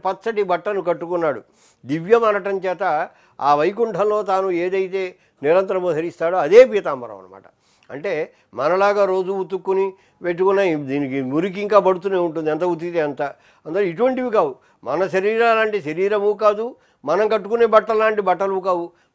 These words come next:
మనం పెట్టుకునే ఆభరణాలు లాంటి ఆభరణాలు కావు. అవి ఎప్పుడు కూడా నిత్యం ప్రత్యగ్రంగా ఉంటాయి, నిరంతరము కూడా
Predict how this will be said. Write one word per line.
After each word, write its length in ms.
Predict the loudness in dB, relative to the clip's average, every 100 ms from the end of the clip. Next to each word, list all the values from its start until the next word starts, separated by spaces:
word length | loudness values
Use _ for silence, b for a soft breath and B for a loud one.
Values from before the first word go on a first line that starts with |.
| 0
మనం 180 | 2 2
పెట్టుకునే 300 | -2 0 2 2
ఆభరణాలు 420 | 4 2 2 2
లాంటి 180 | 0 0 -2
ఆభరణాలు 420 | -2 -4 -6 -6 -10
కావు. 160 | -14 -16 b b b -2
అవి 180 | 0 0
ఎప్పుడు 220 | -2 -4 -2
కూడా 140 | 0 0 -2
నిత్యం 280 | -2 -2 -2
ప్రత్యగ్రంగా 1080 | -8 -2 -2 0 0 0 -2 -12 _ 0 2 2 -2 _ -10
ఉంటాయి, 260 | -6 -4 -6 _ _ _ _
నిరంతరము 500 | 0 2 2 2 0 0
కూడా 120 | 0